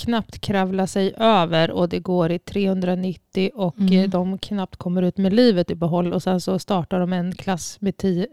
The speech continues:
Speaker 1: alltså en klass över i nästa omgång, då har man ju
Speaker 2: Eller,
Speaker 1: missat
Speaker 2: eller
Speaker 1: någonting.
Speaker 2: samma klass hela tiden i-,
Speaker 1: Ja.
Speaker 2: istället för att gå ner i kl-, i klasserna. Det, det är den här prestigen
Speaker 1: Man,
Speaker 2: att
Speaker 1: ja.
Speaker 2: det måste vara en viss nivå för att det ska vara...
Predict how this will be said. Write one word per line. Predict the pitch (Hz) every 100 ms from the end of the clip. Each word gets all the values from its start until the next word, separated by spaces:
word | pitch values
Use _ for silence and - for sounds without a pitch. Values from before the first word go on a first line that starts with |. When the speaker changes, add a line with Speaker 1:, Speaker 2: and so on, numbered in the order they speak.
| -
Speaker 1:
alltså | 214 202
en | 190
klass | 165 180
över | - 247 254 185 180
i |
nästa | 175 165 - -
omgång, | 175 180 196 196
då | 202
har | 185
man | 202
ju | 196
Speaker 2:
Eller, | 202
Speaker 1:
missat | 202 - 302
Speaker 2:
eller | 320
Speaker 1:
någonting. | 311
Speaker 2:
samma | 285 302 220 208
klass | - 175 170
hela | - 165 151
tiden | - 151 135 151
i-, | 175 214 -
Speaker 1:
Ja. | 214
Speaker 2:
istället | 208 202 190 185
för | -
att | 185 - - - -
gå | 175 190 185
ner | 180 190 160 60
i | -
kl-, | - 160
i | - 175
klasserna. | - - - - 170
Det, | 180 196 190 185
det | 196
är |
den | 196 180
här | 180
prestigen | - 185 - - 208 226
Speaker 1:
Man, | 233 175
Speaker 2:
att | 160 226 214
Speaker 1:
ja. |
Speaker 2:
det | 170
måste | 160 170 - 185
vara | 170 160 165
en | 165
viss | 165 160 -
nivå | 175 170 190 185 160
för | -
att | 165 -
det | 170
ska | - 170
vara... | 160 156 156